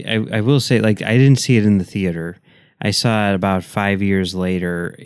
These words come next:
you know, when I was getting all into Tarantino and stuff, and I'm like, "Okay, this is, you know, one of the last Tarantino things I haven't seen." And they always had, like, the two disc or two cassette, uh,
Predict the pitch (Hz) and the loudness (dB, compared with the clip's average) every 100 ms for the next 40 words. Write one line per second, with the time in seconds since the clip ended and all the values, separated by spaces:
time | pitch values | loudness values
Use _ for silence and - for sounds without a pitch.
0 | - 101 92 90 87 - 98 92 92 92 | -10 -6 -4 -4 -8 -10 -8 -6 -6 -6
1 | 92 92 - _ _ _ _ 101 80 92 | -6 -8 -12 _ _ _ _ -6 -4 -6
2 | 87 90 92 92 92 90 87 101 92 90 | -6 -4 -4 -2 -2 -4 -6 -6 -4 -4
3 | - 98 92 90 87 - 92 90 - 90 | -4 -2 -2 -2 -4 -6 -6 -6 -6 -6
4 | 87 90 85 90 92 131 131 123 107 - | -6 -6 -8 -10 -10 -4 0 0 -2 -4
5 | 117 110 107 110 110 104 107 110 107 110 | -4 -2 0 0 0 -2 -4 -2 -2 -2
6 | 117 117 - - 120 117 131 123 131 127 | -2 -4 -8 -4 -2 -2 -2 0 -2 -2
7 | 120 123 131 - 156 147 131 - - - | -2 -2 -2 -2 -2 -2 -2 -6 -16 -20
8 | - _ - 123 120 208 120 113 117 123 | -20 _ -4 2 2 2 0 0 2 2
9 | 107 - 113 104 98 - 90 - - 127 | 0 -2 -4 -2 -4 -4 -10 -10 -4 -2
10 | 113 98 101 95 - - - _ _ _ | 0 0 -2 -2 -6 -12 -20 _ _ _
11 | - 95 - - 131 113 98 - _ - | -10 -8 -8 0 2 2 0 -8 _ -20
12 | - - 110 - 120 92 - - - - | -8 -4 -2 -2 -2 -4 -6 -14 -20 -20
13 | _ _ - 101 95 90 90 | _ _ -6 0 2 2 -2